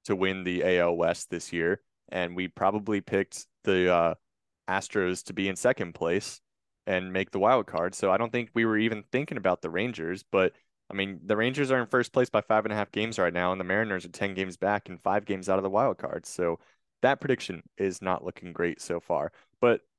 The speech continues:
um, anyway, All-Star game, I, uh, not too surprised by anything in the American League, but those are your starting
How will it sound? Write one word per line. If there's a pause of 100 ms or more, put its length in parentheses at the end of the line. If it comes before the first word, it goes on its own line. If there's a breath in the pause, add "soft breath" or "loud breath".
(480)
um, (120)
anyway,
All-Star
game, (380)
I,
uh,
not
too
surprised
by (380)
anything
in
the
American
League,
but
those
are
your
starting